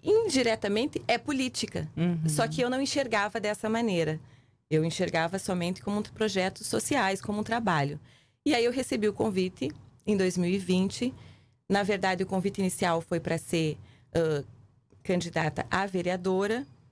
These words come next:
Speaker 1: Eu analisei, pensei, refleti e aceitei. No decorrer da caminhada, o pessoal pediu pra mim não ser candidata a vereadora e ser a vice-prefeita, porque eles queriam montar uma chapa pura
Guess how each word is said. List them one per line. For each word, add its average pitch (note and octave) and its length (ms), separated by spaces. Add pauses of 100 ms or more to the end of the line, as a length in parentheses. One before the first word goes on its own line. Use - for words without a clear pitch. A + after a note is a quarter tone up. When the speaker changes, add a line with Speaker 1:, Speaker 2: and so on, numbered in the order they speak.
(280)
Speaker 1:
Eu F3 120
analisei, F#3 800
pensei, F#3+ 600
refleti A3 720
e C#4 140
aceitei. C4+ 720 (580)
No E4+ 180
decorrer G#3 680
da F#3 120
caminhada, F3+ 880 (400)
o G3 80
pessoal G3 440
pediu G3 280
pra G#3+ 160
mim A3 180
não A#3+ 260
ser A3+ 280
candidata F3+ 500
a E3+ 40
vereadora F3 600
e A#3 100
ser A3 440
a A3+ 100
vice-prefeita, G#3+ 920
porque F#3 240
eles F#3+ 140
queriam F#3+ 240
montar E3 300
uma D#3 120
chapa D#3+ 320
pura A#3+ 380